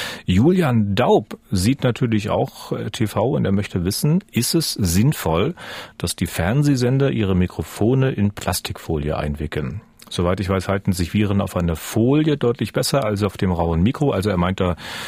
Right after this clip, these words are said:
vielleicht, äh, auch diesen sogenannten Popschutz, diese bunten Plastiküberzieher, auf denen man immer die Senderlogos lesen kann. Und dann meint er noch, Zitat, „Außerdem schleckt so ein Mikro doch niemand ab.“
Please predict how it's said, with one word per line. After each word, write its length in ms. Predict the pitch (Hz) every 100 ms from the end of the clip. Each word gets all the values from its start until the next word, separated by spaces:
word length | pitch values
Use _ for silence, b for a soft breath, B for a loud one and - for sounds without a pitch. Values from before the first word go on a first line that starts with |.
| B
vielleicht, 540 | B 98 92 92 - -
äh, 60 |
auch 260 | 85 87 95
diesen 260 | 98 87 87
sogenannten 440 | 90 82 78 185
Popschutz, 600 | - 135 - 135 127 -
diese 200 | 196 92
bunten 500 | 98 98 - 90 90
Plastiküberzieher, 960 | - 107 - 104 98 98 - 98 98
auf 180 | 95 92
denen 180 | - 95
man 140 | 90
immer 180 | 90 90
die 120 | 87
Senderlogos 720 | 82 87 110 107 101 104 107 -
lesen 320 | 87 101 110
kann. 360 | - 104 117 113
Und 200 | 104 120
dann 180 | 113
meint 220 | 147 151 147
er 60 |
noch, 200 | 143 143
Zitat, 420 | - 110 104 120 - B B B B
„Außerdem 680 | 104 113 120 101 104 107 101 - -
schleckt 400 | - 101 - -
so 160 | 110
ein 160 | 95 87
Mikro 300 | 95 - 92
doch 200 | 87 -
niemand 320 | 82 78 78
ab.“ 120 | -